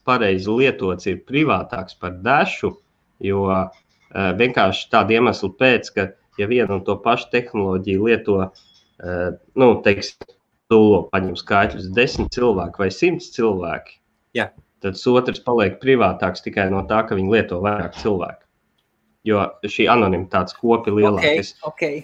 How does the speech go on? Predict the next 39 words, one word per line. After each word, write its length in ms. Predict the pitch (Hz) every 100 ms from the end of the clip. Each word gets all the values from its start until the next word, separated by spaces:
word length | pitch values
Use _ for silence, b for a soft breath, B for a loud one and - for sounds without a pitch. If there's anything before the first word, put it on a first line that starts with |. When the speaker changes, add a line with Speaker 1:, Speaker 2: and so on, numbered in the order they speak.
| _
Speaker 2:
ok, 140 | 127
ok, 100 | - 127 127
labi, 320 | 104 95 113
es 80 | 127
sapratu, 400 | - - 104 -
jā. 120 | 95 95
Speaker 1:
Mm, 160 | 92 101 _ - _
jā. 180 | - 98 B B
Bet, 220 | - 147 214
nu, 60 |
tas 220 | 208 214 185
bija 140 | 196
interesanti, 240 | 202 147 139
tas 140 | 175
bija, 220 | 170 151 151
es, 80 | -
es 220 | 143 143
retvītoju, 560 | 185 190 131 113 123 120
to 100 | 156
bija 180 | 123 113
Pīters 460 | 156 165 170 - -
Tots, 320 | 143 156 -
tāds, 380 | 101 87 - -
eh, 320 | 90 95 95
arī 220 | - 107 95
Bitcoin 400 | 110 - 95 98
developers, 520 | 151 98 92 98 95
viņš 160 | 143 98
bija 160 | 92
Speaker 2:
Jā. 60 | 110
Speaker 1:
šito 240 | 110 104 90
te, 120 | 101 92 92
te 140 | - 98
no-, 180 | 123 156 - 98
noretvītojis 880 | 107 147 139 110 - 113 113 104 113
ar 60 | -
komentāru, 560 | 131 113 95 98 98
ka 120 | 110 104 _ _
bāc, 320 | 113 127 113